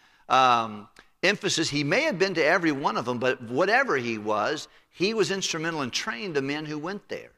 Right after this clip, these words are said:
For those three years that he was in Ephesus, he trained many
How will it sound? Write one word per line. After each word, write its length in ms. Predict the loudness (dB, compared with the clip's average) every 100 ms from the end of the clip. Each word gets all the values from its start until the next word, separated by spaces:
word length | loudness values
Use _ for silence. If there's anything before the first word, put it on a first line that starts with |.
| _ _ _ _ _
For 120 | 4
those 260 | 4 4 4
three 220 | 4 4
years 300 | 4 4 4
that 100 | 2
he 80 | 2
was 140 | 2
in 100 | 0
Ephesus, 540 | -2 -2 -6 -4 -4
he 120 | -4 -6
trained 540 | -4 -6 -6 -6 -4
many 540 | -2 -2 -2 -4 -6